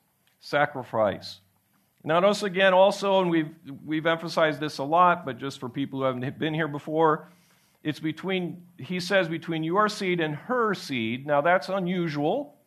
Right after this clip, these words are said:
Uh, Doctor MacArthur was talking this morning about impossibilities,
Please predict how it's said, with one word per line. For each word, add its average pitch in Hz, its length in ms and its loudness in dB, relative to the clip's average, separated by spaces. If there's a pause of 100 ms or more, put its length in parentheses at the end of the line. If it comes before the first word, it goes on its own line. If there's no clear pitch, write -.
(560)
Uh, 131 160 2
Doctor 160 280 4
MacArthur 165 400 2
was 156 140 -6
talking 156 340 2
this 139 180 -8
morning 156 220 -2
about 139 220 6
impossibilities, 170 1120 0